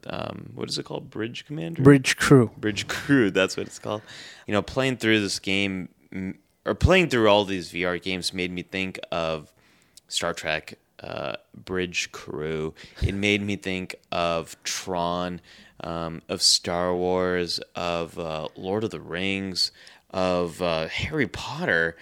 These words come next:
Speaker 1: Um,
Speaker 2: Hmm.
Speaker 1: all of these franchises that I love so much, and I've always w-,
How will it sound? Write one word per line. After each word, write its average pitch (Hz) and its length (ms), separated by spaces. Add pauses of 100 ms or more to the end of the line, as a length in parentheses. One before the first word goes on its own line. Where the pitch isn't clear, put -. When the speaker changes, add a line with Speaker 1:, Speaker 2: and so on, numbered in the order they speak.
(400)
Speaker 1:
Um, 90 440
Speaker 2:
Hmm. 160 160 (240)
Speaker 1:
all 175 400
of 131 140
these 117 240
franchises 90 1080
that 87 500
I 92 180
love 92 600
so 95 260
much, 98 340
and 92 100
I've 90 140
always 104 320
w-, 90 200